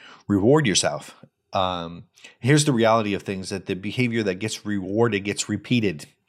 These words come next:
And that is, if you look at the positive things you're doing and begin to reward yourself, pat yourself on the back,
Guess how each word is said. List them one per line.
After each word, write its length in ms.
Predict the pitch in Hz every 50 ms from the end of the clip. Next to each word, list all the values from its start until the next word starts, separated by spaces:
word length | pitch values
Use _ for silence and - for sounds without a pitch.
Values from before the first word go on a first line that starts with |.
| _ _ - - - - - - - - - - _ _
And 160 | 110 101 101
that 140 | 107 104 101
is, 240 | 101 98 90 - 110
if 180 | 104 98 -
you 120 | - 107 101
look 260 | 101 120 113 - -
at 160 | 113 107 110
the 220 | 107 104 98 98 98
positive 420 | - 123 113 110 107 110 110 101
things 240 | - 120 117 110 101
you're 80 | 101
doing 260 | 98 117 127 131 135 131
and 100 | 113 98
begin 220 | 101 98 104 101
to 80 | 101 101
reward 400 | 98 101 98 95 104 110 110 113
yourself, 380 | 110 - - 120 107 110 -
pat 160 | - 120 98
yourself 340 | 95 107 - 107 113 - -
on 100 | 107 95
the 60 | 90
back, 480 | 82 80 120 135 131 131 123 - -